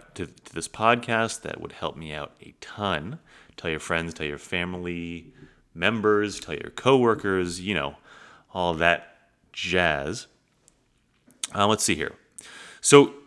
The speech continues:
t-, today I want to delve into the importance of getting your hormones tested via blood tests. I've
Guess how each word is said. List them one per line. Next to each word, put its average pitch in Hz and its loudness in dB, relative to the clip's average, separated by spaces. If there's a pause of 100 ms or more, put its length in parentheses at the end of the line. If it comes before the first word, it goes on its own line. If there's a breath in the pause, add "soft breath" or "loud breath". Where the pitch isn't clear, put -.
t-, - -16
today 160 0
I 107 0
want 107 -2
to 98 -4
delve 90 0
into 98 -10
the 90 -4
importance 85 -6
of - -6
getting 82 -4
your 76 -4
hormones 80 -4
tested - -14 (200)
via 78 -8
blood 69 -8
tests. - -16
I've 87 0